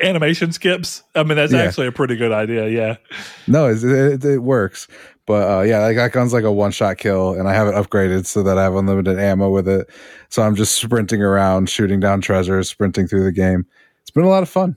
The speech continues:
Speaker 2: I, I really enjoy Resident Evil four Remake.
Speaker 1: So since I've never played any of those games that way, right? I've never been one to, like, I'm gonna replay the game with time trials or anything like that.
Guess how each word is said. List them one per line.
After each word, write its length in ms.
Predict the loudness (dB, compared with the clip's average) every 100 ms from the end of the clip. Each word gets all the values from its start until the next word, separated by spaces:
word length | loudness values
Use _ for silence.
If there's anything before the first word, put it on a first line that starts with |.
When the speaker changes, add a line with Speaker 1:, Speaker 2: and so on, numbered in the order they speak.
| -6
Speaker 2:
I, 120 | -2
I 220 | 0 2
really 340 | 0 0 2 2
enjoy 240 | 2 2
Resident 380 | 2 0 0 -2
Evil 160 | -2 -2
four 220 | -2 -2
Remake. 380 | -2 -2 -4 -6 _ _ _ _ _ _ -20 _ _ -10
Speaker 1:
So 160 | -2 -2
since 240 | 0 0
I've 80 | 0
never 220 | 0 -2
played 320 | -2 0 0 0
any 140 | -4
of 100 | -2
those 200 | -4 -4
games 300 | -6 -8 -8
that 180 | -8 -8
way, 300 | -8 -8 -10 -4
right? 180 | 0 0
I've 180 | 0
never 160 | 0 -2
been 200 | -2 -2
one 160 | -2 -2
to, 60 |
like, 140 | -4 -2
I'm 120 | -2
gonna 120 | -2
replay 440 | 0 -2 0 -2 -2
the 80 | -2
game 480 | -2 -2 -4 -4
with 260 | -4 -6 -6
time 240 | -4 -4
trials 440 | -2 -4 -2 -6 -6
or 140 | -4
anything 300 | -4 -4 -4
like 180 | -6 -6
that. 240 | -6 -6